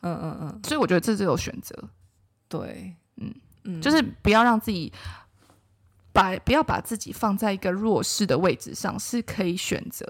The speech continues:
Speaker 2: 的。
Speaker 1: 嗯，嗯。
Speaker 2: 嗯。
Speaker 1: 好。
Speaker 2: 对，对。那还有另外一个故事啊，就是我一个很好朋友嘛，
Speaker 1: 嗯。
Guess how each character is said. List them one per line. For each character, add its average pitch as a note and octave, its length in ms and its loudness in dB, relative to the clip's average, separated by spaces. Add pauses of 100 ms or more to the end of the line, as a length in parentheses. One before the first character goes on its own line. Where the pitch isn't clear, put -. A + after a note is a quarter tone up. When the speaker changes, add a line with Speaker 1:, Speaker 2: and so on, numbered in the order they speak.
(140)
Speaker 2:
的。 - 80 -12
Speaker 1:
嗯， E3+ 280 -4 (100)
嗯。 E3 260 -8 (640)
Speaker 2:
嗯。 - 140 -8 (2250)
Speaker 1:
好。 - 300 -12 (220)
Speaker 2:
对， - 340 -12 (200)
对。 - 160 -14 (540)
那 B3 420 6 (300)
还 A3+ 120 0
有 A3 60 4
另 A3 120 4
外 G#3+ 120 4
一 F#3+ 40 0
个 F3+ 80 -4
故 F#3+ 200 0
事 F#3 300 0
啊， C#3 220 0
就 G#3 100 -2
是 A3 100 6
我 D3+ 220 6
一 B2 80 0
个 F#3 140 0
很 F#3+ 100 0
好 F#3 180 0
朋 - 300 0
友 G#3+ 140 -2
嘛， F#3 420 2
Speaker 1:
嗯。 - 40 -20